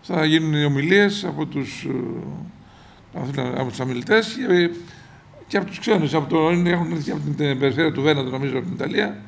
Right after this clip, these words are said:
αλλά και από τη Σλοβενία. Είναι έτσι διακρατική αυτή,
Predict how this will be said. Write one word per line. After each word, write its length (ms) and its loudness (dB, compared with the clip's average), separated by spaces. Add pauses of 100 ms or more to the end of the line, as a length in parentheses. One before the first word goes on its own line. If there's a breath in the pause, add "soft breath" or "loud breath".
(520 loud breath)
αλλά 160 2
και 100 4
από 80 2
τη 60 -8
Σλοβενία. 540 -2 (120)
Είναι 340 0
έτσι 300 -2
διακρατική 680 -2
αυτή, 540 -4